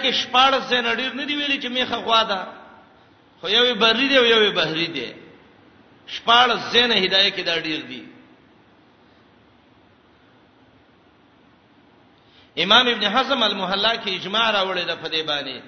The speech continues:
ابن منذر هم اجماع ذکر کړی ده چې جاموس او بقر یو شی دی. دی وایي، "را مونږ ته حدیثو کې وښیه." وایي، "که حدیث کې ته وښیم، حدیث څه والله چې د جمعات په سر د ته جبرئیل کینی او د ته وایي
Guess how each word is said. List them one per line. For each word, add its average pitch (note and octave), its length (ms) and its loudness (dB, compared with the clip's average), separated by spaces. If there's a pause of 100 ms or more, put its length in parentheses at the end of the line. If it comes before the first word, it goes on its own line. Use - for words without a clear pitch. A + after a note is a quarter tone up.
(340)
ابن F#3+ 260 -2
منذر A3+ 380 2
هم C4+ 80 2
اجماع A3+ 340 2
ذکر G#3+ 340 -4
کړی F#3+ 280 -2
ده D#3+ 380 -2 (240)
چې - 80 -8
جاموس G#3+ 580 0
او G#3 100 0
بقر F#3 320 0
یو F3+ 240 0
شی C3 280 -4
دی. A2+ 200 -12 (2750)
دی B2+ 80 -10
وایي، F#3 220 2
"را F#3+ 160 6
مونږ F#3+ 180 -4
ته D#3+ 160 0
حدیثو E3+ 360 -4
کې D#3 100 -8
وښیه." D3+ 340 -2
وایي، C#3+ 140 -2
"که D#3 160 -6
حدیث G#3+ 260 -4
کې G#3+ 100 0
ته G#3+ 120 -2
وښیم، G3 560 2 (440)
حدیث C#4 380 0
څه C4 40 6
والله A3+ 380 6
چې G3 120 -2
د F#3+ 80 -2
جمعات A3 440 2
په G#3 60 -6
سر B3+ 280 4
د A3 180 0
ته G#3 80 2
جبرئیل G3 400 -2
کینی F#3 280 -2
او E3+ 80 0
د E3+ 80 -2
ته F3 160 -6
وایي E3 260 -2